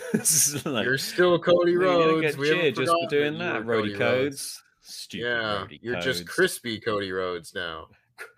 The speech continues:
Speaker 1: <laughs> Crispy fried Rody Codes. Uh, the legit underboss says that with the Owen being announced as a men's and women's tournament, this is the Owen Hart tournament, uh, are, who are your picks to win? Ooh,
Speaker 2: I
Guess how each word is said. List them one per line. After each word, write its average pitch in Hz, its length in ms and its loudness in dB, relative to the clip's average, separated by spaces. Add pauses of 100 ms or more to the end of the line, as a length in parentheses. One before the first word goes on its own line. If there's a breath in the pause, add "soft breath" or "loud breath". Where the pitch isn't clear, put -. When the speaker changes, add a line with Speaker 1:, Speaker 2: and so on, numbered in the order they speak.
(100)
Speaker 1:
<laughs> 110 140 -6
Crispy 127 340 -10
fried 123 460 -2
Rody 101 200 -4
Codes. 85 540 -8 (420 loud breath)
Uh, 127 200 0
the 156 100 0
legit 156 320 4
underboss 160 380 0
says 113 520 -2 (140)
that 117 380 0 (180)
with 143 180 -4
the 143 140 -2
Owen 165 260 4
being 139 280 -2
announced 120 320 -8
as 110 160 -8
a 104 340 -2
men's 110 380 -4
and 104 120 -8
women's 95 320 -8
tournament, 104 460 -6
this 90 160 -16
is 87 100 -20
the 87 160 -10
Owen 82 240 -8
Hart 85 380 -14
tournament, 90 460 -12 (340 loud breath)
uh, 98 220 6
are, 120 240 0 (100)
who 160 100 2
are 151 60 4
your 131 180 2
picks - 400 -8
to 123 120 -8
win? 98 520 -6 (1000 loud breath)
Ooh, 87 1160 -10 (300)
Speaker 2:
I - 60 -16